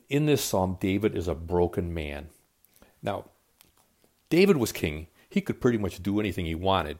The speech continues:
take whatever woman he wanted, kill anyone who got in the way. That's what kings did in those days.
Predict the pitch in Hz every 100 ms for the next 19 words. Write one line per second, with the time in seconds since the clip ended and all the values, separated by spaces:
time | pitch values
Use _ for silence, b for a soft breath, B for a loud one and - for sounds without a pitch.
0 | _ - 117 - 90 87 85 92 123 127
1 | 123 113 110 117 117 _ - 110 127 135
2 | 131 131 120 120 123 120 110 113 117 -
3 | _ _ _ _ _ - 180 - 190 -
4 | 160 170 98 101 208 160 104 85 - 80
5 | 73